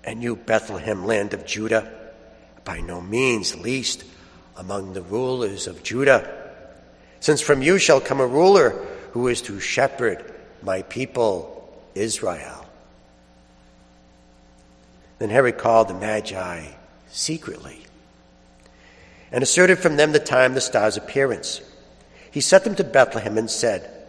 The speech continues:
"Go and search diligently for the child. When you have found him, bring me word that I too may go and do him homage." After their audience with the king, they set out.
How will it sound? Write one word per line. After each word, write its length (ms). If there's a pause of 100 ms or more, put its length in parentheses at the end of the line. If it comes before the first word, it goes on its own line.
(380)
"Go 400 (520)
and 100
search 380
diligently 640
for 140
the 100
child. 480 (1600)
When 140
you 60
have 120
found 420
him, 320 (160)
bring 260
me 140
word 520 (800)
that 100
I 140
too 340
may 220
go 480 (640)
and 200
do 140
him 180
homage." 720 (3000)
After 200
their 200
audience 500
with 160
the 40
king, 360
they 200
set 220
out. 340